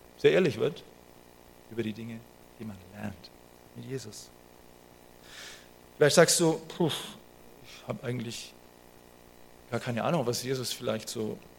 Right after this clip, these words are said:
mich lehren möchte. Was könnte das sein? Ich kann jetzt da grad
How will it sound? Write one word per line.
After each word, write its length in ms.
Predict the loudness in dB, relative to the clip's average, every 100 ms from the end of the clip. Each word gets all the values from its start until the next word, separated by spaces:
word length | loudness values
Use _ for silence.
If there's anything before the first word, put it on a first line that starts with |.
| -20 -20 -20 -20 -20 -20 -20 -20 -20
mich 200 | -20 -14
lehren 340 | 0 6 6 8
möchte. 380 | 6 4 0 2
Was 220 | 0 2
könnte 220 | 2 4
das 200 | 2 4
sein? 240 | 4 4
Ich 60 | 4
kann 100 | 2
jetzt 120 | 2
da 60 | 2
grad 160 | 0